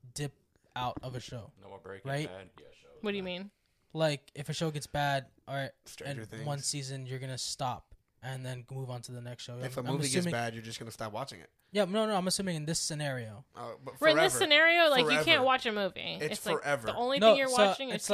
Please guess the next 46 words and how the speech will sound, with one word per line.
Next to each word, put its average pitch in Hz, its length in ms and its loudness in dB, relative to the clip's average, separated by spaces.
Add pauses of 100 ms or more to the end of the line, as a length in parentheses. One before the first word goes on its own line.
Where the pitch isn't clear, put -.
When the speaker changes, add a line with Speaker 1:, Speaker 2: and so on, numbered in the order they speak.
Speaker 3:
V 190 60 2
Speaker 1:
like, 185 80 -2
Speaker 3:
shows. - 160 -4
Speaker 1:
okay, 180 240 0
so 156 180 -2
it's 151 160 -4
like 156 260 -4 (520)
how 160 200 0
The 156 100 -2
Walking 156 400 -2
Dead 143 240 -6
got 131 240 -2
really 139 220 -4
bad 127 380 -4
after 127 260 -6
season 127 320 -10
seven, 160 480 -4 (480)
and 151 180 -8
they 143 60 -2
still 151 260 -4
went 143 200 -4
to 143 100 -8
season 143 300 -8
eleven. 127 360 -6
Like, 127 200 -10
you 156 80 -8
would 147 80 -2
have 156 80 -4
to 151 100 -8
finish 156 400 -8 (100)
all 269 140 2
Speaker 3:
No. 165 220 8
Speaker 1:
seasons. 135 680 -6
You 139 80 -10
can't 151 360 -8
leave. 139 320 -10 (240)
Speaker 3:
No. 202 220 0
Speaker 1:
And 156 140 -8
then 151 120 -4
move 160 160 -4
on 143 80 -6
to 143 80 -12
the 135 80 -8
next 117 180 -14
show. - 100 -18 (160)
Speaker 3:
No. 202 180 -4